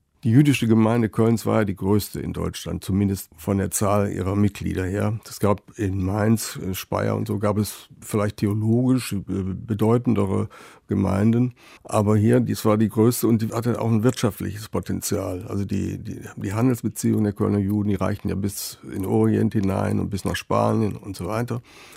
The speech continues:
Und insofern waren die Juden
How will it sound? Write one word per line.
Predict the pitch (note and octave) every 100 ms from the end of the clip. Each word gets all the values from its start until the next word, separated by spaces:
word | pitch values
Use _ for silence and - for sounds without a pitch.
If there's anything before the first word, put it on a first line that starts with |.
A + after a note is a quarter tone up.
| - -
Und | A#2+ A#2+ A2+ - _ _ _
insofern | A2+ A2 A#2 C3 B2+ C#3+ C#3 _ _ _ _ _ _
waren | F3+ C3+ G#2+ A#2 B2 A#2+ A2
die | G2+
Juden | A2 A#2+ C3+ D3 C#3